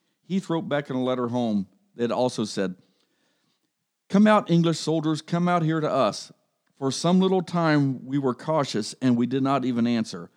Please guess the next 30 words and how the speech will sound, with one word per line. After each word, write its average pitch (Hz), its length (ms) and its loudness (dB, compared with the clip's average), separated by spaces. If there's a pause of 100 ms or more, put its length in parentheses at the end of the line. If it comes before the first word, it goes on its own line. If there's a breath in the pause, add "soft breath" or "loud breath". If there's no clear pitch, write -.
(340)
Officers, 135 560 -4
fearing 110 360 0
treachery, 110 520 -4
ordered 123 320 -6
the 117 60 -4
men 131 320 0 (440 soft breath)
to - 60 -20
be 120 120 -4
silent. 120 500 -2 (240 soft breath)
But - 200 -4
up 143 140 -2
and 160 120 2
down 160 180 2
our 151 140 0
line, 113 460 0 (100)
one 139 360 -2
heard 139 440 -2
the 120 80 -4
men 127 300 2
answering 110 460 -2
that 98 120 -4
a 107 60 -6
Christmas 165 420 -8
greeting 113 440 -2 (440 soft breath)
from 120 200 2
the 117 100 2
enemy." 95 320 0 (480 soft breath)
How 175 160 2
could 185 200 -4
we, 156 300 -2